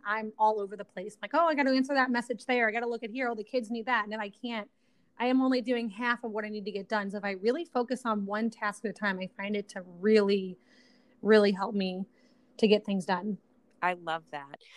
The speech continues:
Speaker 2: Um, now, can you explain what, I know you, you make your own, a lot of healthy recipes on your blog, um,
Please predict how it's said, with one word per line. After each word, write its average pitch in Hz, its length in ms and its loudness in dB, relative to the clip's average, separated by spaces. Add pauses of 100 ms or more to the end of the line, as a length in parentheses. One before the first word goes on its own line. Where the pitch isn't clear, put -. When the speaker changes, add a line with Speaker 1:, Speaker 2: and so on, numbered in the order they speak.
(260)
Speaker 2:
Um, 240 360 6 (220)
now, 233 480 4 (640)
can 311 120 -4
you 311 180 -8
explain 185 800 -8 (480)
what, 196 480 6 (260)
I 202 120 8
know 214 140 6
you, 220 260 0
you 220 160 -2
make 214 240 0
your 220 220 0
own, 196 220 0
a 185 80 -2
lot 185 160 0
of 185 80 -8
healthy 190 300 -6
recipes 180 500 -8
on 170 140 -6
your 170 100 -12
blog, 175 440 2 (480)
um, 160 480 -4